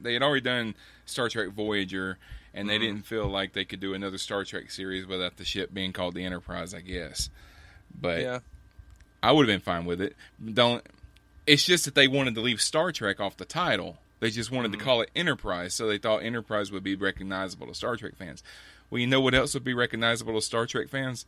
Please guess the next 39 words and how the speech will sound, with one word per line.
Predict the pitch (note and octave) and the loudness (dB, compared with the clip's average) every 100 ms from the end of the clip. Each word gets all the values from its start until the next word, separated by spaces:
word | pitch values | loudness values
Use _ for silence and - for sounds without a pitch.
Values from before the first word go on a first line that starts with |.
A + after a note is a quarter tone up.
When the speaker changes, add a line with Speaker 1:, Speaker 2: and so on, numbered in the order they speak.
| _ | _
Speaker 1:
Star | - D#3 C#3+ | -4 2 2
Trek. | - F#2+ C#2 | 0 -4 -6
<laughs> | - - - - - - - | -10 -12 -12 -14 -16 -6 2
You | F#3+ | 4
Speaker 2:
Yeah. | D3+ C3+ | 6 6
Speaker 1:
know? | C3 C3 - | 6 2 -4
<laughs> | D#3+ | 0
So | - G3 | 4 4
just | D3+ F#3+ D3+ | 8 6 8
call | - D3+ C#3 | 12 12 10
it | - | 6
that. | D#3 D3 - - - - - - | 8 8 8 2 -8 -8 -10 -12
Speaker 2:
<laughs> | - - - - | -18 -18 -16 -12
Speaker 1:
So. | - - | -10 -4
Speaker 2:
Uh, | E3 - | -4 -2
yeah, | C#3+ C3+ C#3 C3+ D3+ | 0 2 2 2 -4
that | F3+ F#3+ | -4 0
was. | D#3+ C#3 - - - - - - - - - - - - - | 0 0 -6 -10 -18 -20 -20 -20 -20 -20 -20 -20 -14 -14 -10
I, | - E3+ | -8 -2
I | G3+ | 2
don't | G3+ D3 | 2 4
know | E3+ F3+ | 4 4
if | E3 | 4
I | C#3+ | 2
wanna | D3 C#3+ | 2 0
commend | - A#2 B2 C#3+ | -2 -2 -2 0
them | C#3 C#3 | -2 -2
for | - A#2 G#2+ G#2 | 2 2 2 0
their | A#2 | 0
bravery | G#2+ A2 A2+ A#2+ C3 C3 C3+ | 2 2 2 4 4 4 2
or | C3 G#2+ G#2+ | 0 0 -2
just | G2+ A2 - - - - - - - _ _ - | -2 -4 -6 -10 -14 -20 -20 -20 -20 _ _ 0
condemn | D3 B2+ A#2 G#2 A2+ A#2 | 2 2 2 2 2 4
them | A#2 | 0
for | A2 A#2 | 2 2
the, | G#2+ G#2+ G#2 | 2 2 0
Speaker 1:
<laughs> | G#2+ | -2
Speaker 2:
their | A#2+ A#2 | -2 -2
stupidity. | - A#2 - A2+ G#2+ G#2 | -2 -4 0 0 0 -2